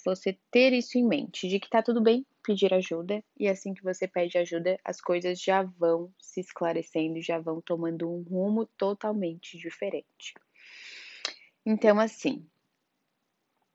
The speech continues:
é, na nossa primeira sessão, normalmente a gente conversa muito sobre isso,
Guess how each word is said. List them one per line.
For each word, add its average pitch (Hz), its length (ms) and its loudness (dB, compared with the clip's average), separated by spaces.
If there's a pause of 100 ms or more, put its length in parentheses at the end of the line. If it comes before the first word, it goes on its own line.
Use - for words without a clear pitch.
(400)
é, 160 640 -4 (140)
na 185 160 0
nossa 202 260 -2
primeira 190 340 0
sessão, 180 560 2 (380)
normalmente 180 560 2
a - 20 0
gente 175 220 -4
conversa 180 480 -2
muito 180 360 -2
sobre 180 460 -4
isso, 185 300 -10